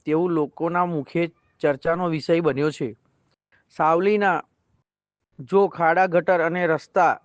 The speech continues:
સારા જોઈતા હોય તો આવા મહાનુભાવો અને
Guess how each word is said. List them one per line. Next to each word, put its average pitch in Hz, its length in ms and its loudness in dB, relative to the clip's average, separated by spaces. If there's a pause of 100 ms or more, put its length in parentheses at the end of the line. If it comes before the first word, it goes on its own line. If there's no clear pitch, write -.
સારા 160 520 0 (120)
જોઈતા 151 480 -2
હોય 170 240 2
તો 180 140 -2
આવા 151 380 0
મહાનુભાવો 156 760 0 (140)
અને 165 180 -6